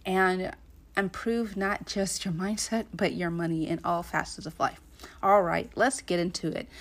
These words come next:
I have thought about, for the longest time, about relationships, and we all know they're not easy. Somehow, we as human beings, we make the simple very complicated.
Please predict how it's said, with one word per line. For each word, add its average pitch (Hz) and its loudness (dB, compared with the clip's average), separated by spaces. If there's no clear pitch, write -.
I 262 10
have 381 6
thought 185 8
about, 165 6
for 190 0
the 180 2
longest 180 2
time, 156 0
about 160 6
relationships, 165 2
and 190 0
we 233 2
all 208 0
know 180 2
they're 185 0
not 185 4
easy. 165 2
Somehow, 185 6
we 196 0
as 180 4
human 190 0
beings, 180 2
we 180 0
make 185 -2
the 165 4
simple 185 0
very 175 6
complicated. 160 0